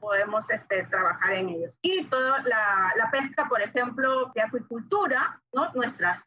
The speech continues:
truchas, las conchas de abanico. En realidad, tenemos mucha variedad. Lo que ahorita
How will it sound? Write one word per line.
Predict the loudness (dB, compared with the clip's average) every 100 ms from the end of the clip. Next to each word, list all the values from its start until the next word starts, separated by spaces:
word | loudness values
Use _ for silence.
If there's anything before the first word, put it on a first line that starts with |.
| -6
truchas, | -2 0 0 0 0 2
las | 0 -2
conchas | -6 0 -2 0
de |
abanico. | 0 0 0 0 -2 -4 -4
En | 0
realidad, | 0 2 2 0 -2 -10 _ _ _
tenemos | -2 0 0 0 -2 -6 _ -10
mucha | -6 -2 2
variedad. | 2 2 2 2 0 -4 -14 _ _
Lo | -8 -6 -4
que | -2 0 0
ahorita | 0 0 0